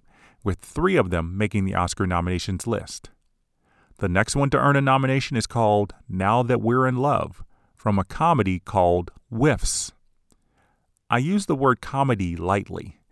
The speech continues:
as did pretty much everyone involved with the film after it was released. Elliot Gould said it was his least favorite performance.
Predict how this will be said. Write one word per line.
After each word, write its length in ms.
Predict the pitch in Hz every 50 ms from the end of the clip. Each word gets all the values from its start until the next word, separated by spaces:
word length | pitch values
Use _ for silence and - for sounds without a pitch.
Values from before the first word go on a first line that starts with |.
| _ _ _ _ _ _ -
as 240 | - 107 101 95 90
did 300 | 98 117 110 104 90 -
pretty 240 | - - 123 117 107
much 360 | 101 101 98 95 - - - _ _ -
everyone 460 | 113 113 107 113 113 107 104 107 104
involved 420 | 101 98 90 85 101 101 101 90 87
with 100 | 95 -
the 80 | -
film 520 | - - - 170 170 139 104 90 85 85 -
after 320 | - 95 92 - - 101 92
it 80 | 98
was 240 | 95 92 85 80 78
released. 640 | 90 87 87 101 117 101 - - - - - - - - _ _ _ _ _ _ _ _ _ _ _ _ _ _ _ _ _ _ _ _ _ _ _ _ _ -
Elliot 420 | 127 120 135 139 123 113 110 107
Gould 460 | 117 143 170 175 131 104 98 98 98
said 260 | - - - 107 101
it 140 | 101 101 92
was 240 | 92 104 101 95 -
his 240 | - 110 104 90 101
least 240 | 104 110 107 - -
favorite 380 | - - 131 131 107 107 98
performance. 840 | - - - - - 131 131 101 87 80 - - - - - -